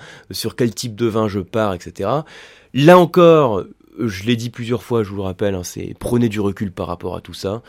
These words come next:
Le vin, c'est une affaire de goût. Le vin, c'est toujours une question de plaisir. Le but du vin, hein, c'est, c'est de passer des bons moments avec des bouteilles et des amis, et puis de la famille aussi. Donc, s'il y a toujours des catégories de vins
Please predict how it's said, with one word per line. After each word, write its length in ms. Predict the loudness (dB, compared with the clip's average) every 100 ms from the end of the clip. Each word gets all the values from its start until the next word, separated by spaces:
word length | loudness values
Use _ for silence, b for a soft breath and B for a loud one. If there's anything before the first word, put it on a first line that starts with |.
| B B
Le 160 | 0 0
vin, 280 | 4 2 0
c'est 180 | -4 -4
une 100 | -4
affaire 260 | -4 -6
de 100 | -6
goût. 240 | -8 -10 -12 B B B B B -4
Le 200 | 0 2
vin, 240 | 4 2
c'est 120 | 0
toujours 280 | -6 -4 -2
une 100 | -2
question 340 | -4 -4 -4
de 80 | -6
plaisir. 560 | -2 -2 0 -2 -4 -8 b b b -2
Le 160 | 0
but 260 | 2 -2 -6
du 140 | -4
vin, 320 | 0 0 0 -10 -16
hein, 100 | -14
c'est, 260 | -12 -12
c'est 160 | -10 -10
de 80 | -6
passer 380 | -2 -2 -2
des 120 | -6 -4
bons 140 | -2
moments 300 | 0 0 -2
avec 240 | -4 -8
des 100 | -10
bouteilles 380 | -10 -6 -4 -4
et 40 | -4
des 200 | -4 -2
amis, 240 | -2 -4
et 40 |
puis 120 | -6 -8
de 80 |
la 40 | -8
famille 380 | -4 2 4 4
aussi. 360 | 2 0 -2 B B B B
Donc, 400 | -2 2 2 2 -2
s'il 300 | 0 0 2
y 20 |
a 60 | 0
toujours 300 | -2 -2 -2
des 100 | -2
catégories 480 | -2 0 0 0
de 60 | -2
vins 240 | 0 -2